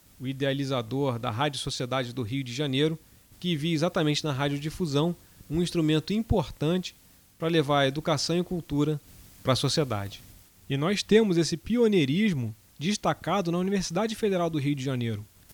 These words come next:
porque em termos de web rádio, nós somos os primeiros. Não paramos nenhum momento de fazer a nossa programação,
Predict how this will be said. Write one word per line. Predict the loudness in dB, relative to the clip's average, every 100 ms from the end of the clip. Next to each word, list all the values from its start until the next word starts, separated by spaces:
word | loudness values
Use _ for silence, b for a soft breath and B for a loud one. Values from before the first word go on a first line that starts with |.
| _ -20 _ _
porque | -6 0 0
em | 0
termos | 0 2 0
de | 2
web | 2 4 2
rádio, | 2 2 2 0 -6 b b
nós | 2 4 4 4
somos | 4 4 2
os | -2 -2
primeiros. | 0 2 2 -2 -8 -16 -20 -20 -20
Não | -4
paramos | 0 0 2 4
nenhum | 4 4 2 4
momento | 4 6 4 2 0
de | -2
fazer | -2 -2 -2
a | -2
nossa | -2 -4 -2
programação, | -2 0 2 0 -2 -2 0 0